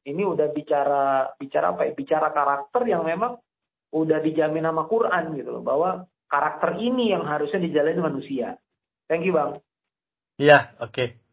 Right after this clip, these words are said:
Speaker 2: Makasih, Ustaz. Ustaz, ini kita ada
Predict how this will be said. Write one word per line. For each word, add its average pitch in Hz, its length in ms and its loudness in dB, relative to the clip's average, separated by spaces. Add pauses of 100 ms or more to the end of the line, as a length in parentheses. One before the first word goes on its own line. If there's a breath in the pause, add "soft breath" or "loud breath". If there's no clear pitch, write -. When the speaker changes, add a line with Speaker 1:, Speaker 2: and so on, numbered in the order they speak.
(100)
Speaker 2:
Makasih, 117 480 -4
Ustaz. 110 240 -2 (460 loud breath)
Ustaz, 185 400 8
ini 190 160 -2
kita 185 400 6
ada 131 560 6